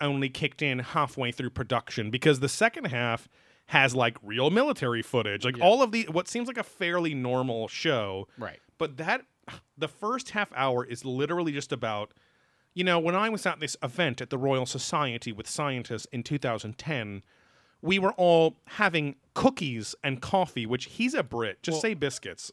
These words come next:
Speaker 1: You
Speaker 2: and
Speaker 1: all
Speaker 2: he
Speaker 1: say
Speaker 2: was like,
Speaker 1: biscuits.
Speaker 2: "These people are normal people. They
Speaker 1: Right.
Speaker 2: dunk their cookies into their coffee just
Speaker 1: Yes.
Speaker 2: as you would."
Speaker 1: There was legit three minutes of cookies and coffee talk where he's trying to, like,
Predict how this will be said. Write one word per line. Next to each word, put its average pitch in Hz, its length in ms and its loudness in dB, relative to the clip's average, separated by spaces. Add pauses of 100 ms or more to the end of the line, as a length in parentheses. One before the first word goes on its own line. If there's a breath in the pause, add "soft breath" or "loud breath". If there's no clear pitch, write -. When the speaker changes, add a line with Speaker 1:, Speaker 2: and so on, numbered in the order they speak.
Speaker 1:
You - 100 -2
Speaker 2:
and 165 80 0
Speaker 1:
all - 80 4
Speaker 2:
he 196 60 2
Speaker 1:
say 190 80 -2
Speaker 2:
was 131 100 0
like, 165 140 2
Speaker 1:
biscuits. - 520 -10
Speaker 2:
"These 196 300 -4
people 190 300 -4
are 165 120 2
normal 113 400 -2
people. - 420 -12 (120)
They 131 160 0
Speaker 1:
Right. 104 260 -4
Speaker 2:
dunk 160 340 -4
their 175 200 0
cookies 123 640 -6 (520 loud breath)
into 214 240 -8
their 214 140 -4
coffee 196 440 -4 (100)
just 208 280 0
Speaker 1:
Yes. - 0 -
Speaker 2:
as 175 220 -6
you 196 140 -4
would." 110 340 -6
Speaker 1:
There 160 160 8
was 269 180 4
legit 180 600 0
three 131 420 -4
minutes 175 540 -2
of 123 200 -2
cookies 160 500 -4
and 120 180 -4
coffee 156 400 -2
talk 104 320 -6
where 131 140 0
he's 139 160 -4
trying 180 340 -2
to, 185 120 -2
like, 117 340 0